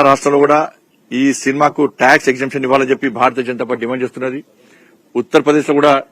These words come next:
ట్యాక్స్ మినహాయించింది ఉత్తరప్రదేశ్ ప్రభుత్వం. ఈ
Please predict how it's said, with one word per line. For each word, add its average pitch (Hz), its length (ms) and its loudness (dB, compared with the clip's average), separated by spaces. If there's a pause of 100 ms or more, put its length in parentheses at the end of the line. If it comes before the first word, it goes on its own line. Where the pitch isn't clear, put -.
(120)
ట్యాక్స్ 139 300 0
మినహాయించింది 139 480 0 (260)
ఉత్తరప్రదేశ్ 139 400 2 (880)
ప్రభుత్వం. 143 380 0 (1300)
ఈ 143 40 4